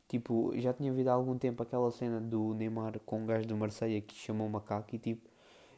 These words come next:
eles não fizeram nada. Tipo, agora nesta cena, tipo, pá, eles foram-se embora, basaram do, do campo, pá, aí são mesmo obrigados a fazer alguma cena, pá, tipo, tipo, não podem estar aí a fazer anúncios e merdas do no,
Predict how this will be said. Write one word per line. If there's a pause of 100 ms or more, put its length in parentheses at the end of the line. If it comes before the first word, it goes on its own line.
eles
não
fizeram
nada.
Tipo,
agora
nesta
cena,
tipo, (340)
pá,
eles
foram-se
embora, (960)
basaram
do,
do
campo,
pá, (100)
aí
são
mesmo
obrigados
a
fazer
alguma
cena,
pá, (120)
tipo, (580)
tipo,
não
podem
estar
aí
a
fazer
anúncios
e
merdas
do
no,